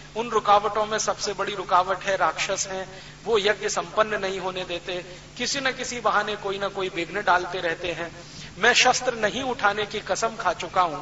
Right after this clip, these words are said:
वरना मैं स्वयं इन राक्षसों का संहार करने में समर्थ हूं।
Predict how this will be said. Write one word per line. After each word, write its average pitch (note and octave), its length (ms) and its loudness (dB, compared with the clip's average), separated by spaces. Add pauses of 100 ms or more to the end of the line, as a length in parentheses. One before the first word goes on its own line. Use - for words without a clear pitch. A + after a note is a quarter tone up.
(300)
वरना F#3+ 300 6
मैं A3+ 180 2
स्वयं A3 340 4
इन A3+ 300 -6
राक्षसों G3 460 0
का G3+ 140 0
संहार E3 440 0
करने E3+ 340 -4
में E3 220 -6 (220)
समर्थ A3 360 6
हूं। C#3+ 200 -8